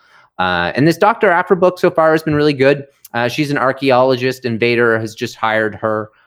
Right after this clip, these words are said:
uh, to what looks like, uh, get a bunch of battle droids, um, up and commissioned to have a bit of a private army because, uh,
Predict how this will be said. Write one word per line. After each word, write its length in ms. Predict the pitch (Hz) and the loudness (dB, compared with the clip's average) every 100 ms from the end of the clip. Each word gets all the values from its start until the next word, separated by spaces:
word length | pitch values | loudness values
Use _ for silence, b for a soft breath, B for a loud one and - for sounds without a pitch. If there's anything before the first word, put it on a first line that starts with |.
| b - | b -4
uh, 320 | 101 101 98 - | -2 0 -2 -6
to 300 | 120 110 107 | -4 -2 -4
what 320 | 95 107 95 | -6 -8 -6
looks 280 | 135 95 113 | -8 -6 -6
like, 320 | 104 101 - | -4 -6 -4
uh, 420 | 107 101 101 98 87 _ | 0 0 0 -2 -6 _
get 140 | 123 | -2
a 20 | 123 | 0
bunch 220 | 127 120 | -2 -4
of 100 | - | -4
battle 340 | 101 135 139 | -2 0 0
droids, 720 | 101 104 98 95 90 - - | 0 -2 0 -2 -4 -12 -10
um, 520 | 98 95 87 82 80 - | -6 -4 -4 -6 -10 -12
up 200 | 98 101 | -10 -8
and 140 | 107 95 | -8 -6
commissioned 580 | 104 98 107 98 90 _ | -6 -6 -8 -8 -10 _
to 400 | - 107 101 101 B B _ | -8 -4 -2 -4 B B _
have 180 | 104 | -4
a 60 | 101 | -2
bit 140 | 101 | 0
of 40 | 107 | 0
a 60 | |
private 480 | 101 - 110 107 107 104 | -2 -2 -2 -2 -2 0
army 440 | 113 135 147 151 | 0 0 -2 -4
because, 640 | 123 98 113 104 98 - | -6 -6 -2 -2 -4 -6
uh, 460 | 110 98 98 95 | -4 -2 0 -2